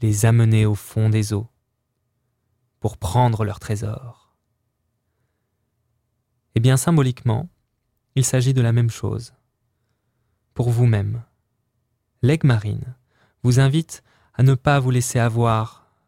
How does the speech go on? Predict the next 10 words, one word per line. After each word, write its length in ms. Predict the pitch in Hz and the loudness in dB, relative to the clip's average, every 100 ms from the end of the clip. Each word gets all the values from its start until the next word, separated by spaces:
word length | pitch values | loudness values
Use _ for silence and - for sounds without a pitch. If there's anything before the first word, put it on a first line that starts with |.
| _ _ _ _ _ | _ _ _ _ _
par 140 | 107 104 | -4 -2
certains 380 | - 110 123 | -4 -2 0
pièges 500 | 117 - 151 120 107 107 _ _ _ _ _ - | 0 0 0 0 -4 -10 _ _ _ _ _ -4
que 80 | |
vous 100 | 113 | -4
pouvez 240 | 107 113 113 | -2 -2 0
rencontrer 540 | 104 107 120 117 117 | 0 -4 -2 -4 -2
dans 80 | 110 | -2
la 120 | 110 | -2
vie. 200 | 107 120 | -4 -10